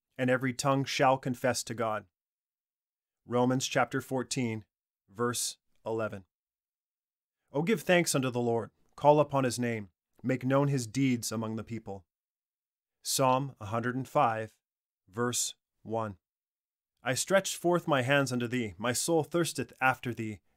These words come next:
as a thirsty land. Selah. Psalm a hundred and forty-three, verse six. There is none holy as the Lord,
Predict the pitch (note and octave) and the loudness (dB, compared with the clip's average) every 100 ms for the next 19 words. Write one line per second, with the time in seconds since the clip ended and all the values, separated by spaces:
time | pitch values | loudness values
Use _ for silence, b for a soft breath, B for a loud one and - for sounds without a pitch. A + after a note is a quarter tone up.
0 | - B2 A#2 - C3 - B2 A#2 G#2+ G2 | -4 -4 -4 -4 -4 -2 -4 -4 -6 -8
1 | _ _ _ - - A#2+ A2+ G2+ F2+ _ | _ _ _ -6 -2 -2 -2 -4 -8 _
2 | _ _ _ _ _ _ _ _ - - | _ _ _ _ _ _ _ _ -10 0
3 | C#3+ C3+ C#3 A2+ G2 A#2 B2 B2 - C3 | 2 2 0 -6 -4 -2 -2 -4 -2 -2
4 | C3 - C3 A#2 - _ _ G2+ A2+ A#2+ | -2 -2 -2 -2 -6 _ _ -10 -4 -2
5 | - A#2+ A2 - - - _ _ _ _ | -2 -4 -4 -6 -8 -12 _ _ _ _
6 | _ _ _ _ _ _ _ _ C#3+ D#3+ | _ _ _ _ _ _ _ _ 2 2
7 | D#3 C3+ D#3+ E3 A#2+ D#3 C#3+ B2 G#2+ G#2 | 2 2 2 2 2 0 2 0 -6 -8
8 | A2+ A2+ A2+ F#2+ | -6 -4 -6 -8